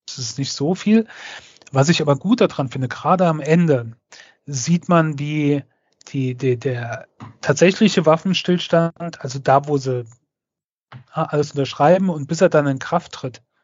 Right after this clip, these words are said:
allein in der Zeit sind ja noch, was weiß ich, Tausende von Menschen gestorben, völlig sinnfrei. Der Krieg war quasi zu Ende, aber er ging noch ein paar Tage weiter. Und da, und diese Absurdität, diese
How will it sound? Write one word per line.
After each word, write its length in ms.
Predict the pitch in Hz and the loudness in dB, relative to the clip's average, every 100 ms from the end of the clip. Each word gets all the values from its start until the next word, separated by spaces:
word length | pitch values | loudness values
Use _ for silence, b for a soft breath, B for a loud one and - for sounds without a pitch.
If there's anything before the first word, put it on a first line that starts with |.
| B B B B | B B B B
allein 320 | - 135 139 160 | -4 2 2 2
in 120 | 147 | -2
der 200 | 156 175 | 0 0
Zeit 260 | - 156 | 2 0
sind 140 | - 156 | 0 -4
ja 100 | 139 | -2
noch, 240 | 143 - | -4 -6
was 160 | 127 - | -10 -8
weiß 160 | 147 | -8
ich, 160 | 160 - | -8 -10
Tausende 540 | - 156 208 170 175 | -8 0 0 2 2
von 200 | 165 160 | 2 0
Menschen 360 | 151 185 - 160 | 0 0 0 -4
gestorben, 400 | 143 - 123 117 B B _ _ _ _ - | -6 -6 -6 -6 B B _ _ _ _ -2
völlig 400 | 208 220 202 - | 4 6 4 0
sinnfrei. 480 | 131 165 226 - 139 | 0 4 4 2 -2
Der 120 | 123 | -2
Krieg 320 | - 220 220 | -2 0 2
war 80 | 175 | 2
quasi 380 | - 156 156 156 | 2 -2 -2 -4
zu 120 | - | -4
Ende, 320 | 180 240 208 B B B | 0 2 0 B B B
aber 160 | 139 143 | 0 0
er 60 | |
ging 180 | 135 208 | 4 2
noch 120 | 190 | 2
ein 100 | 160 | -2
paar 180 | 151 147 | -8 -4
Tage 300 | 151 160 156 | 0 0 4
weiter. 340 | 170 180 135 - b b b | 2 2 0 -6 b b b
Und 200 | - 147 | -12 2
da, 180 | 170 160 - 147 170 156 156 143 | 2 2 -4 -8 -6 -6 -8 -10
und 320 | 185 160 156 - B B B B _ _ _ _ _ _ _ _ _ _ - | 0 0 0 -8 B B B B _ _ _ _ _ _ _ _ _ _ -2
diese 340 | 170 - - - | -2 -2 -6 -4
Absurdität, 840 | - 160 180 180 180 - 226 220 | -4 2 2 4 0 2 0 0
diese 180 | 156 - | -4 -8